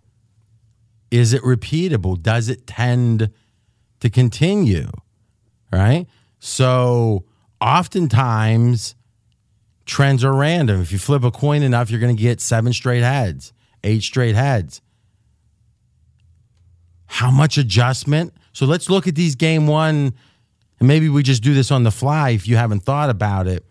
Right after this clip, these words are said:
Let's look at tonight. So we got two game twos.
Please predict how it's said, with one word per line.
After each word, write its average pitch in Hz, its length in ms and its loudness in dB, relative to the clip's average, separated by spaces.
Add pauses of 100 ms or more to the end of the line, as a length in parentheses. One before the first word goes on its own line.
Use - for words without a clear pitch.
(560)
Let's - 140 -4
look 147 140 0
at 131 80 -4
tonight. 156 360 0
So 110 80 -4
we 117 60 0
got 110 180 -2
two 196 280 0
game 175 320 0
twos. 135 640 -4